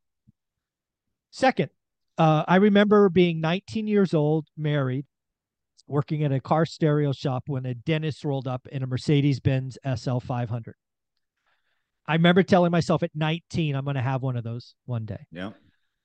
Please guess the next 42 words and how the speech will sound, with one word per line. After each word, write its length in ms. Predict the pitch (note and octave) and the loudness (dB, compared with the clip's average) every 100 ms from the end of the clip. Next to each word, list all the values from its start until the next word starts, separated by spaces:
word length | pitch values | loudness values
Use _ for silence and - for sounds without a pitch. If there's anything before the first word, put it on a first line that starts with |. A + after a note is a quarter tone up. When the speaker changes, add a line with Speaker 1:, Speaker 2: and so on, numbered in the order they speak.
| _ _ _ | _ _ _
Speaker 1:
So 200 | - E3 | 4 6
I 100 | D#3 | 6
bought 240 | E3+ F3 | 6 4
an, 140 | F3 D#3+ D#3 | 4 0 0
uh, 380 | C#3+ C#3 C3+ - | 2 0 -2 -6
uh, 320 | C3+ C3 B2+ B2 | -2 -2 -2 -4
Speaker 2:
Got 220 | A#2 A2+ | -2 2
one 120 | A#2+ | 2
of 80 | A#2+ | 4
those 160 | B2 | 2
Speaker 1:
Merce-, 100 | C#3 | 4
Speaker 2:
too. 160 | D3 D#3+ | 2 2
I've 140 | A2 | 2
seen 180 | A2 C#3+ | 0 -4
it. 120 | D3 | -4
Speaker 1:
I 20 | C3 | 0
got 200 | D#3+ E3+ | 2 4
Speaker 2:
Yeah. 40 | |
Speaker 1:
one 100 | E3 | 4
of 100 | F#3 | 4
those, 280 | E3+ F#3+ - | 4 2 2
right? 200 | E3 A2+ | 2 2
Speaker 2:
Yeah, 120 | A2 | 0
Speaker 1:
Mer-, 160 | D3 G2+ | -2 0
Speaker 2:
yeah. 100 | G2+ | 2
Speaker 1:
Mercedes-Benz 800 | D#3 - E3 E3+ C#3 D#3+ E3 E3+ | 0 0 -2 -2 -2 -2 -2 -4
S 280 | D3+ - | -6 -4
L 120 | D#3+ D#3 | -4 -4
five 320 | - D#3 D#3 | -2 -2 -2
fifty, 380 | D#3+ D3 D#3+ D3+ | -4 -6 -4 -4
hardtop 540 | D#3 D3+ - D#3 D3+ | -4 -6 -4 -6 -6
convertible, 600 | D#3+ C#3+ D#3 D3 D3+ C3+ B2+ - | -10 -8 -8 -6 -8 -8 -14 -6
V 200 | D#3 D#3+ | 0 2
eight, 240 | D#3 D#3 | 2 0
twin 280 | - D#3 D3+ | -4 -6 -4
turbo, 440 | - D#3+ D3+ D3+ B2+ | -2 0 0 -4 -4
just 280 | D#3+ C#3+ - - _ _ _ _ - | -6 -8 -10 -20 _ _ _ _ -16
six-figure 760 | - A3 - - F#3+ D#3+ D#3+ | -4 -4 -4 0 2 2 0
car. 340 | - D3 G#2+ - _ - | 0 -2 -4 -10 _ -2
Got 220 | C#3+ G#2 | 2 2
Speaker 2:
Yep. 160 | G2 | 0
Speaker 1:
it. 80 | - | -4